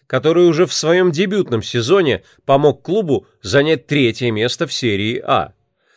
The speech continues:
Лучший результат Торино со времён авиакатастрофы в Суперго. Фанаты окрестили футболиста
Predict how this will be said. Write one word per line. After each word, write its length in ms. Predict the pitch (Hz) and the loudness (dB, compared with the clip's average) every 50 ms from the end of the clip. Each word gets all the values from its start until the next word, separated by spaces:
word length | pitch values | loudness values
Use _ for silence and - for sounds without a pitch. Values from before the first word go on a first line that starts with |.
| _ _ _ _ | _ _ _ _
Лучший 520 | 120 131 202 247 247 170 - - 147 135 | -4 -2 0 0 -2 -2 -2 -2 0 2
результат 560 | 120 127 120 104 123 127 110 - 135 123 - - | 2 2 2 2 0 0 2 2 0 0 0 2
Торино 480 | 113 107 107 147 170 147 117 87 76 - _ _ _ | 2 2 2 2 0 0 -2 -4 -6 -8 _ _ _
со 200 | - - 147 135 | -6 -4 -2 0
времён 400 | 120 123 131 123 131 147 165 - - | 2 2 2 4 4 2 2 0 -2
авиакатастрофы 1080 | 120 113 107 104 110 110 107 - 123 113 - 135 120 - - 113 98 87 - - 90 | -2 -2 0 0 0 0 0 -2 -4 -4 -4 -6 -6 -6 -6 -6 -6 -6 -6 -8 -12
в 60 | - | -14
Суперго. 600 | - - 117 90 - 101 92 82 73 73 71 71 _ _ _ _ _ _ _ _ _ _ _ _ _ _ _ _ _ _ | -12 -12 -12 -8 -6 -6 -6 -6 -6 -10 -14 -16 _ _ _ _ _ _ _ _ _ _ _ _ _ _ _ _ _ _
Фанаты 540 | _ - 131 135 143 175 214 208 202 180 | _ 0 0 2 4 4 4 4 4 4
окрестили 580 | 160 139 - 143 151 139 - - 190 190 170 156 | 2 2 2 -2 -4 -4 -4 -4 -4 -2 -2 -2
футболиста 840 | - 135 131 113 120 131 156 196 202 147 - - 117 95 85 85 | -2 -2 -2 2 2 4 4 4 2 2 -2 -4 -4 -4 -4 -6